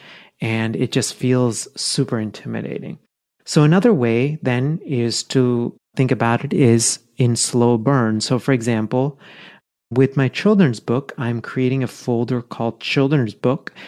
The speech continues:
and I'm clipping articles and tweets and people that I, I find that are, you know, in the world of children's literature. I'm finding animators that I like,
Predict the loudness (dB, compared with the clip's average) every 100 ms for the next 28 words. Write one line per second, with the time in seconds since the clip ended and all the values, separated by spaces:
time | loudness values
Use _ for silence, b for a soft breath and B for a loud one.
0 | B -2 2 2 0 0 2 2 0 0
1 | -2 0 -4 -4 -2 0 0 -2 -4 -6
2 | -10 -2 2 4 4 2 0 -4 -4 -4
3 | -6 -10 _ B B B _ -4 -2 2
4 | 2 2 2 0 -2 -6 -6 -2 0 0
5 | 0 -2 -2 -2 -4 -6 -8 -6 -6 -2
6 | 0 0 0 0 0 -2 -4 -4 -4 -4
7 | -6 -4 -4 -4 -2 -2 -2 -4 _ -8
8 | -6 -6 -2 -2 -2 -4 -4 -2 0 0
9 | 0 0 -2 -4 -6 -4 -4 -4 -4 -4
10 | -2 -4 -4